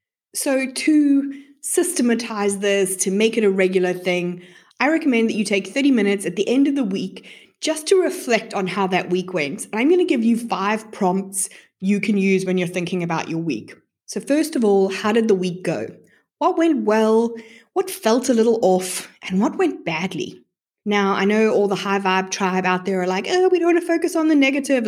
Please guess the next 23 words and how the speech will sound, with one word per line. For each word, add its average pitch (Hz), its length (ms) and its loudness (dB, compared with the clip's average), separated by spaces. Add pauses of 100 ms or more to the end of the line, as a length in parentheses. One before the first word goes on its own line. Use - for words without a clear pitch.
I 220 140 0
want 294 240 2
you 277 100 4
to 254 80 2
think 208 320 -2
about 277 320 -2
the 254 80 -2
last 214 380 -2
part, 254 340 -4
about 190 260 -2
what 196 220 -2
went 220 240 -2
badly, 170 640 -4
because 226 380 0
in 214 100 2
the 196 100 0
same 226 420 0
way 190 480 0
progress 226 500 2
helps 202 340 -4
you 190 80 0
feel 170 280 -2
happier, 233 580 -2